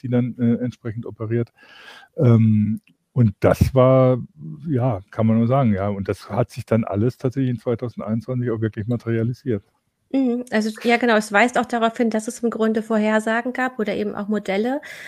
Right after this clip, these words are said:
Speaker 2: Äh, ich meine auch, dass Christian Drosten schon im ersten Pandemiejahr gesagt hat, dass sich so eine Pandemie über mehrere Jahre ziehen kann mit verschiedenen Wellen. Und im Grunde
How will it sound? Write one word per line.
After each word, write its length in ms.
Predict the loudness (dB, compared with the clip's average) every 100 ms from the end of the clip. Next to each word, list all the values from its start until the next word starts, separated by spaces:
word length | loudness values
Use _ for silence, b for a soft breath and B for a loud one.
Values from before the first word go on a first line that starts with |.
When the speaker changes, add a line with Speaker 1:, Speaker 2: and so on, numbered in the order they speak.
| B _
Speaker 2:
Äh, 340 | 0 0 0 -4
ich 180 | -10 -2
meine 360 | 2 2 2
auch, 60 | 0
dass 160 | -4 -4
Christian 380 | -6 -2 -2
Drosten 420 | 0 -2 -2 -4 -6
schon 300 | -2 -2 -2
im 160 | -4 -4
ersten 440 | -2 -4 -2 -6
Pandemiejahr 640 | -4 -4 -4 -2 -2 -2 -2
gesagt 440 | -4 -2 -4 -4
hat, 160 | -6 -4
dass 120 | -4
sich 120 | -4
so 80 | -2
eine 120 | -2
Pandemie 520 | -4 -4 -2 -2 -2
über 200 | -4 -2
mehrere 260 | 0 0 -2
Jahre 300 | -4 -4 -6
ziehen 340 | -4 -2 -2
kann 340 | -4 -6 -6 -8
mit 160 | -8
verschiedenen 540 | -10 -12 -6 -6 -6 -4
Wellen. 360 | -2 0 -2 B B B B -8
Und 100 | -4
im 100 | -4
Grunde 440 | 0 2 2 -2